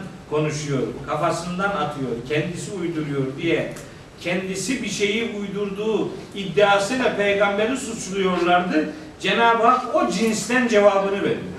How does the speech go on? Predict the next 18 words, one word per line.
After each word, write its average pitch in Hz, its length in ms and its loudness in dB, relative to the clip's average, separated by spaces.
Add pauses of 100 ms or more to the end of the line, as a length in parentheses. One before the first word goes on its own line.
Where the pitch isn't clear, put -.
(100)
Diyor 311 280 0
ki, - 200 -2 (360)
"İn 277 200 0
yettebi'ûne 220 1120 2
illa 196 360 -2
zanne 285 640 2 (400)
ve 190 100 4
mâ 185 380 4
tehvel 220 540 4
enfus." - 540 0 (460)
Onlar 226 460 4 (300)
zanna 220 520 2
uyuyorlar 208 680 6 (540)
ve 233 300 6
nefislerinin 247 840 2
arzularına 240 840 2
onlar 339 340 4
uyuyorlar. - 500 0